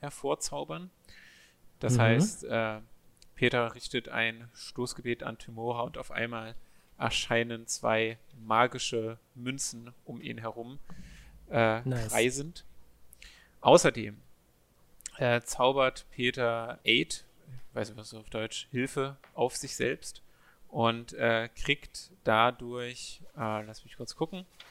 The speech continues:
Speaker 1: äh, plus eins auf Angriffswürfe, plus eins gegen Furcht und ein W acht, äh, temporäre Lebenspunkte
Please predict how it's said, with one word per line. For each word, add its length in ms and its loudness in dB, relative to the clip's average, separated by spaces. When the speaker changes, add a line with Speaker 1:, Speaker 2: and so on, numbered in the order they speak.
Speaker 1:
äh, 380 6
plus 240 -10
eins 440 2
auf 500 -2
Angriffswürfe, 840 -2
plus 160 -10
eins 240 2
gegen 240 -6
Furcht 640 0
und 560 -10
ein 540 4
W 360 6
acht, 640 -2
äh, 100 0
temporäre 960 -2
Lebenspunkte 880 -4